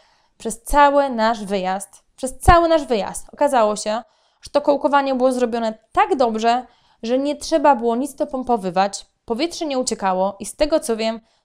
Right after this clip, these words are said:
to Kasia jeszcze później długo jeździła na tej oponie.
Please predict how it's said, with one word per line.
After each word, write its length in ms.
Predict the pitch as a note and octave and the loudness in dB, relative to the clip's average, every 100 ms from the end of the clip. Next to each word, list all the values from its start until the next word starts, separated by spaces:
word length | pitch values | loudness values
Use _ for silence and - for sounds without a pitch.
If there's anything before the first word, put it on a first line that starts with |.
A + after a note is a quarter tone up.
| - | -10
to 120 | G#3 | -6
Kasia 360 | A#3 D4+ D#4 | 2 2 2
jeszcze 260 | B3 A3+ A#3 | -2 -2 -4
później 320 | A3+ A3+ G#3+ | -8 -6 -4
długo 280 | G3+ A#3+ B3 | -2 0 2
jeździła 440 | A3 G#3+ G#3+ G#3 | 2 0 -4 -2
na 160 | G3+ G3 | -2 -4
tej 540 | G3 F#3+ F#3+ G3 F#3+ | -4 -2 0 -2 -4
oponie. 520 | - G3 G3 F3 E3 | -8 -4 -4 -4 -8